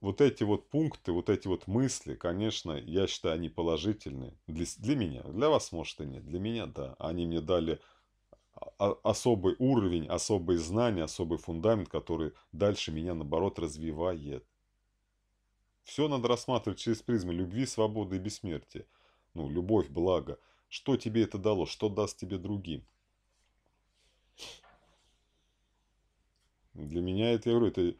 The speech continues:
у меня много пазлов доставилось, у меня много вопросов убралось, пустых клеточек зарисовалось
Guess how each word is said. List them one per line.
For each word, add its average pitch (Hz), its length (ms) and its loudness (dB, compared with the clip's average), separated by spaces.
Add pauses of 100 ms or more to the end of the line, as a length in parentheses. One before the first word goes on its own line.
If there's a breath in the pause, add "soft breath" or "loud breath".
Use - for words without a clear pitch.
(300)
у 120 60 -8
меня 110 220 6
много 113 580 8 (300)
пазлов 117 500 10 (100)
доставилось, 80 920 2 (140)
у 85 40 -4
меня 95 200 4
много 104 360 6
вопросов 101 760 4
убралось, 98 580 2 (260 soft breath)
пустых 92 400 -4
клеточек 107 540 0
зарисовалось 101 840 0